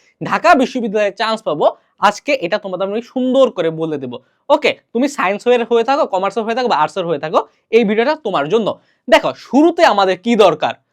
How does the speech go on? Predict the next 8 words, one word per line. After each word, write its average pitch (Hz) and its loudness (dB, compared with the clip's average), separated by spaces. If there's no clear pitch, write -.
মাইন্ডসেট। 208 0
আমাদের 311 0
মাইন্ডসেটটা 269 0
হচ্ছে 214 -4
এখানে 214 -4
সবচেয়ে 226 -2
বড় 175 4
একটা - 2